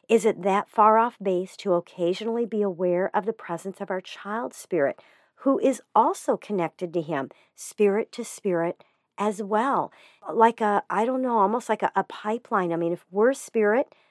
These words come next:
but our, our spirit i-, has limitations on it because of our body. God is spirit, who is in us.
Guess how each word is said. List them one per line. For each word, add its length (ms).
but 220
our, 300
our 140
spirit 460
i-, 240
has 260
limitations 840
on 160
it 80
because 260
of 100
our 120
body. 560
God 320
is 140
spirit, 560
who 220
is 320
in 300
us. 360